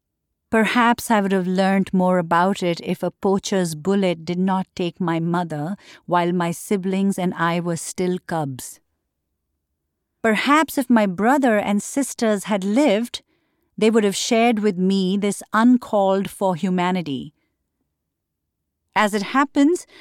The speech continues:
there's only me, and I have nowhere to go. I tell him, 'You can live here as long as you wish. Not that these quarters have much to recommend,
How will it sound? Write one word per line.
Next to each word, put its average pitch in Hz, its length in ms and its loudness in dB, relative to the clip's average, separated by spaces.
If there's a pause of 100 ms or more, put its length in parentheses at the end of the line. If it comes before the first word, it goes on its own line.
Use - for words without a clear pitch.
(100)
there's 220 240 2
only 240 280 6
me, 254 420 4 (1080)
and 196 160 2
I 208 40 4
have 190 100 2
nowhere 202 320 2
to 214 80 -2
go. 175 320 -2 (1800)
I 214 180 4
tell 226 280 -2
him, 170 380 -4 (840)
'You 262 320 4
can 339 240 2
live 302 200 2
here 285 160 4
as 254 160 4
long 226 320 6
as 214 120 2
you 240 80 4
wish. 180 520 -4 (1300)
Not 220 320 0
that 269 140 2
these 240 240 2
quarters 220 500 0
have 208 140 0
much 202 300 2
to 208 100 -2
recommend, 190 600 0